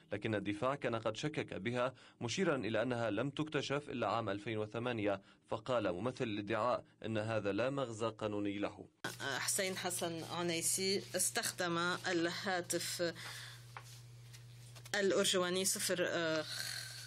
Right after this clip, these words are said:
Speaker 2: تس-، خمسة وتسعين طوال سنتين،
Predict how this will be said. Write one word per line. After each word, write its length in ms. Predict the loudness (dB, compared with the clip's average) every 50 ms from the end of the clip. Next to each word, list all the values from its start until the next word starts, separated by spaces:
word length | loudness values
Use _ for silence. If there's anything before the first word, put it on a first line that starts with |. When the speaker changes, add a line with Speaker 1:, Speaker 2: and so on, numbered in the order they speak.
| -4
Speaker 2:
تس-، 240 | 0 0 2 2 2
خمسة 280 | 2 2 2 2 2 2
وتسعين 720 | 2 2 2 2 2 2 0 2 2 0 0 0 -2 -2 -4 -6 -10 -10 -8 -8 -8 -8 -8 -10 -10 -10 -12 -12 -12 -8 -4 0
طوال 340 | 2 4 4 4 4 2 2
سنتين، 720 | 2 2 2 0 0 0 0 0 2 2 2 2 0 0